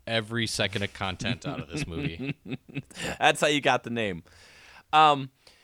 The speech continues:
Speaker 2: so in this minute, we see the beginning of the theater group's show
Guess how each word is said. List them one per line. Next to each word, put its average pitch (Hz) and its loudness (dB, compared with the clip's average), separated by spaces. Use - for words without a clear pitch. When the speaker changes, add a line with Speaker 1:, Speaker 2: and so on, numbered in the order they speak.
Speaker 2:
so 190 2
in 190 4
this 233 -2
minute, 147 0
we 135 -4
see 147 -4
the 127 -4
beginning 160 -4
of 123 -4
the 120 -4
theater 143 -6
group's 123 -2
show 135 2